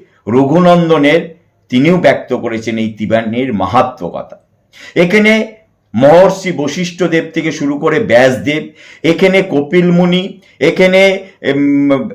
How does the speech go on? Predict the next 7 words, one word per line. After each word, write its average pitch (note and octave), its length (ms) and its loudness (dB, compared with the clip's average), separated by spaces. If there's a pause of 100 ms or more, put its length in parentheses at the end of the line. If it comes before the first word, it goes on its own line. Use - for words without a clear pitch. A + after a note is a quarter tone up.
একাধিক F#3+ 800 2
গৌতম E3+ 440 0
মুনি G3 280 -2 (200)
সহ D#3 280 4 (400)
আমাদের B2+ 320 -4
এখানে C#3 280 -6
শ্রী A#2+ 160 -10